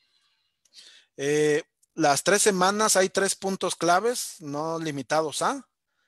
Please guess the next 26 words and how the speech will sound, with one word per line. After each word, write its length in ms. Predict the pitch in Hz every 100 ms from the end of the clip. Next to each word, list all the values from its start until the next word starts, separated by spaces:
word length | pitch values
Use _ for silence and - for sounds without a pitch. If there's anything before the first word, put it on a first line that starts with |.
| _ _
es 280 | 147 151 170
el 160 | 139
checklist 520 | - 214 175 208 240
de 80 | 220
planeación, 760 | 165 165 147 139 - 151 139 131 - _ _ _ _ _ _
definir 460 | 156 156 156 208
roles 400 | 202 208 233 220
y 40 | 185
responsabilidades 1120 | 165 - 147 139 139 139 143 185 240 240 - _
y 120 | 151
armar 280 | 151 170 202
un 100 | 202
equipo 520 | 175 202 - 220 220
de 80 | 180
excelencia 760 | - 147 165 190 - 208 208 - - - _
multidisciplinaria. 1120 | 147 135 147 139 139 123 135 139 135 120 120 _ _ _
Eso, 500 | 165 202 226 240 -
esos 280 | 196 208 208
son 160 | 214
los 160 | 214 196
tres 240 | 190 196
elementos 480 | 202 170 190 196 202
que 160 | - 156
no 280 | 156 180 190
pueden 280 | 190 190 180
faltar. 440 | 143 - 175 170